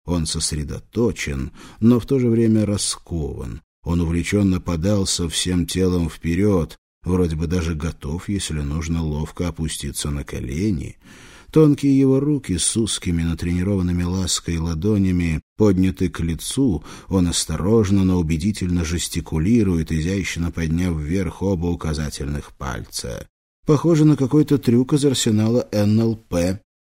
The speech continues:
Эти пальцы сложены в выверенную фигуру убеждения и в то же время отвлекают, сбивают растерянную собеседницу с толку. Сразу видно, разводит, уговаривает,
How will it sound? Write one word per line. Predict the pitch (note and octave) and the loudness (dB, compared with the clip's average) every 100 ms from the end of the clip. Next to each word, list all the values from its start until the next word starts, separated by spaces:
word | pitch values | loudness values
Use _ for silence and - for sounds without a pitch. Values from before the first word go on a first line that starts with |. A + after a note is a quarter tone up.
| _ - | _ -8
Эти | D#2+ E2+ | -6 -6
пальцы | - F#2+ G#2 - F#2+ | -2 0 0 0 -2
сложены | - E2 F#2+ G2 F#2 F#2+ | -2 0 0 0 0 -2
в | D#2 C#2+ | -2 -2
выверенную | G#2 F#2 F2+ F2 E2+ | 0 0 0 -2 -2
фигуру | D#2 E2+ D#2 F2+ F2 E2 | -4 -6 -4 -2 -2 -2
убеждения | D2 D#2 C#2+ D2+ C3+ A2 D2 C2+ A#1+ - _ - | -2 -4 -6 -4 -2 -2 -2 -6 -10 -14 _ 0
и | G#2+ | 2
в | G#2 | 2
то | - C3 | 2 2
же | A2+ | 4
время | A#2 C3 A#2+ G#2+ | 4 4 4 2
отвлекают, | G#2 F2+ F#2 - A#2 E2+ C2+ C2 C2 | 0 -2 -2 -2 -4 -4 -6 -10 -10
сбивают | D#2 D#2 F#2+ E2 E2+ A2 C3+ A#2+ | -6 -2 0 0 -2 -2 -4 -6
растерянную | E2+ D2+ - D#2+ F#2 G#2+ F#2 | -6 -6 -6 -4 -2 0 -2
собеседницу | - C#2+ C#2+ - C2 C2 C2+ - | -4 -6 -8 -10 -10 -10 -10 -10
с | F#2 | -10
толку. | - D3 A2 - - - _ _ _ _ _ | -8 -8 -8 -10 -16 -16 _ _ _ _ _
Сразу | - - E2 F2+ G#2 G2 | -6 -4 -2 -2 -2 -2
видно, | F#2 E2+ D2 C#2+ D2+ | -2 -2 -4 -4 -6
разводит, | D2+ C#2+ C#2 F#2 G2+ F2 D2+ C2+ | -6 -6 -4 -2 -2 -2 -6 -8
уговаривает, | D2 C#2+ C2 E2+ F#2+ F#2 D#2+ D2+ C#2+ - | -10 -10 -6 -4 -2 -2 -4 -4 -6 -12